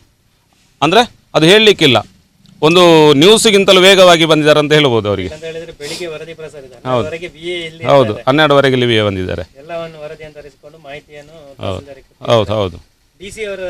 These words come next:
Speaker 2: ರಿಯಾಕ್ಷನ್ ಹೇಗಿತ್ತು?
Speaker 1: ತುಂಬ ಚೆನ್ನಾಗಿತ್ತು. ನಮ್ಮ ಮೊದಲಿನ ಡಿ ಸಿ ಯು ಅದೇ ಥರ, ಈಗಿನ ಡಿ ಸಿ ಯು ಅದೇ ಥರ. ನಮ್ಮ ದಕ್ಷಿಣ ಕನ್ನಡಕ್ಕೆ ಒಳ್ಳೊಳ್ಳೆ ಡಿ ಸಿ ಯನ್ನು ಕೊಟ್ಟಿದ್ದಾರೆ ಗೌರ್ಮೆಂಟ್. ನಮಗೆ ಅದು ಭಾರಿ ಖುಷಿ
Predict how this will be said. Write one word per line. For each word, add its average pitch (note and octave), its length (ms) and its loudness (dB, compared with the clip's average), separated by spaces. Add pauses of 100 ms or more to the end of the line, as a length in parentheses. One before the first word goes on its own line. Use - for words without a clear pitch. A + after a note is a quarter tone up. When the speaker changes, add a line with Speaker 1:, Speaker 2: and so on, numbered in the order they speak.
(280)
Speaker 2:
ರಿಯಾಕ್ಷನ್ E3 400 -20
ಹೇಗಿತ್ತು? - 280 -20
Speaker 1:
ತುಂಬ F#3 260 2
ಚೆನ್ನಾಗಿತ್ತು. A2+ 460 -2 (520)
ನಮ್ಮ D#3 120 2 (520)
ಮೊದಲಿನ F3 300 2 (100)
ಡಿ E3 60 4 (100)
ಸಿ E3 120 -4
ಯು E3+ 140 6
ಅದೇ F3 200 0
ಥರ, E3+ 100 4 (400)
ಈಗಿನ F3 280 2
ಡಿ D3 120 0
ಸಿ D3+ 80 -4
ಯು C3+ 100 4
ಅದೇ B2+ 200 0
ಥರ. G#2+ 80 -2 (540)
ನಮ್ಮ D#3+ 140 2 (220)
ದಕ್ಷಿಣ F3+ 200 2 (100)
ಕನ್ನಡಕ್ಕೆ D#3+ 520 2
ಒಳ್ಳೊಳ್ಳೆ F3+ 360 4
ಡಿ E3 100 2
ಸಿ - 80 -4
ಯನ್ನು D3+ 200 2
ಕೊಟ್ಟಿದ್ದಾರೆ C3 440 2
ಗೌರ್ಮೆಂಟ್. C3+ 320 0 (160)
ನಮಗೆ C#3+ 220 0
ಅದು C3 160 -4
ಭಾರಿ D#3 280 4
ಖುಷಿ C#3+ 160 -2